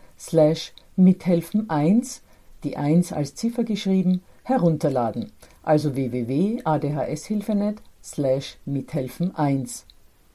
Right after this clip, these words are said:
Und wer bei meinem Workshop beziehungsweise Webinar Stressfrei durch die Pandemie dabei sein möchte, kann sich gerne für den Newsletter anmelden,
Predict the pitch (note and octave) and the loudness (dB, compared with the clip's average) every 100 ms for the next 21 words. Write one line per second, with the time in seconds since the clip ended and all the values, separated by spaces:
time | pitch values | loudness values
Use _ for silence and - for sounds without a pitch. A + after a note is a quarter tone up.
0 | _ _ _ - - - - - - - | _ _ _ -20 -20 -20 -20 -20 -4 4
1 | F#3 E3 E3 D#3 D#3+ D#3 D3+ D3 D3 D#3+ | 6 6 2 0 0 0 0 -2 -4 2
2 | E3 G3 G3 A3 G#3+ - F3 - D3 - | 4 4 2 -2 -2 -4 -10 -8 -8 -6
3 | D3 D3 D3+ D3+ D#3+ E3 G3+ G#3+ - _ | -6 -4 -2 0 2 2 2 -2 -12 _
4 | - G3 G#3 A3+ - A3 A3+ F#3+ - - | -8 0 2 2 0 0 0 0 -4 -6
5 | - E3+ D#3 D#3 F3+ A3 G#3 D3+ D3 G3 | -2 -2 0 2 2 2 0 -2 -2 -2
6 | G#3+ A3 G#3 G#3 - A#3 A#3 - _ - | 0 0 2 0 0 0 0 -4 _ 4
7 | F#3+ E3+ E3 - G3 G#3+ A#3 A#3 F3+ E3 | 4 4 0 0 2 4 2 0 -2 0
8 | D#3+ F3+ F#3 F3 E3+ F#3 F3 E3 D#3+ D#3+ | 2 2 2 0 -2 -4 -2 0 0 -2
9 | E3+ E3+ F3+ | -2 -2 -2